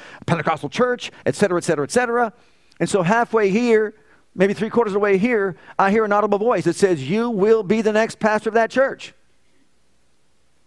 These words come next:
So when the chairman of the board came up to me and asked me after the service was over, "Will you consider candidating to be the pastor of the church?"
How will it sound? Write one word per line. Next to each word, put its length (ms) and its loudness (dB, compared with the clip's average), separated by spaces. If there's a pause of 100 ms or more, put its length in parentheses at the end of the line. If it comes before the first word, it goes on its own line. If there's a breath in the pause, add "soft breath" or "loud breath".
(800 soft breath)
So 160 2
when 120 0
the 80 0
chairman 260 0
of 60 0
the 60 0
board 280 0
came 160 0
up 120 0
to 80 -2
me 80 -2
and 60 -2
asked 220 -2
me 80 2
after 160 0
the 60 -6
service 340 -2
was 140 -2
over, 320 -2 (180 loud breath)
"Will 120 0
you 100 -2
consider 360 -2
candidating 440 -2
to 60 -4
be 80 0
the 80 2
pastor 340 -2
of 40 -8
the 60 -10
church?" 480 -4